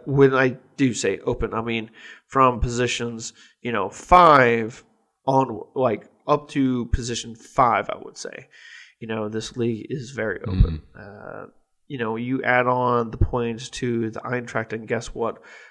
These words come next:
Speaker 1: We're in sixth place. Instead, it's currently Union, uh, on s-, uh, in sixth with, uh, Wolfsburg one point ahead in fifth place. There's multiple matches that we have missed out on the full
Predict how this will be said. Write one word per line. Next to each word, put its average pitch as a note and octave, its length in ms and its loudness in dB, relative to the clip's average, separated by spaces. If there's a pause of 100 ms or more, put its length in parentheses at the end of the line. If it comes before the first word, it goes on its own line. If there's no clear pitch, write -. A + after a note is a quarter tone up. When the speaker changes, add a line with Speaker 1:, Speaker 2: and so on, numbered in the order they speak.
(120)
Speaker 1:
We're B2+ 200 2
in A#2 80 -8
sixth - 320 -10
place. G#2+ 380 -4
Instead, C3+ 580 -2
it's - 120 -18
currently A2 520 -6 (760)
Union, A#2+ 540 -2 (640)
uh, - 260 -4 (340)
on - 200 -16
s-, - 220 -8 (120)
uh, A2 320 -2 (480)
in A2 140 -12
sixth - 420 -4
with, A#2+ 400 -2 (400)
uh, A2+ 160 -4
Wolfsburg A#2 580 -4
one A2+ 160 -8
point A#2 260 -10
ahead A2+ 540 -4 (380)
in G#2+ 160 -16
fifth - 320 -14
place. - 500 -16 (220)
There's C3+ 200 -6
multiple C#3 360 -4
matches A#2 500 -8
that G#2+ 240 -8
we A#2+ 220 -8
have A2+ 300 -10
missed A#2+ 420 -8
out A2+ 420 -6
on A2+ 320 -14
the B2 80 -20
full B2+ 600 -6